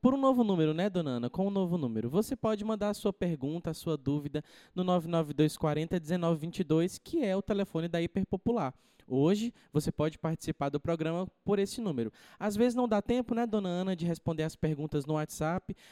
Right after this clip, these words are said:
mas se você mandar a sua pergunta no nove nove dois quarenta dezenove vinte e dois,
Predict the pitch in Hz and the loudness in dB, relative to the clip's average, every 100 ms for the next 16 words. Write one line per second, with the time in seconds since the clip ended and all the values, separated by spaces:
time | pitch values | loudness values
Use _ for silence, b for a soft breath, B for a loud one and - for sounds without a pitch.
0 | B 170 190 208 214 180 - 202 185 185 | B -2 0 0 0 0 0 0 2 0
1 | 202 233 214 175 165 165 151 147 160 214 | 0 0 2 2 -2 -2 -2 0 2 2
2 | 220 220 208 190 151 151 - 160 143 139 | 2 0 0 2 0 0 -2 -2 -2 -4
3 | 131 127 135 147 156 180 190 160 165 | -6 -4 -2 -2 -2 -4 2 2 2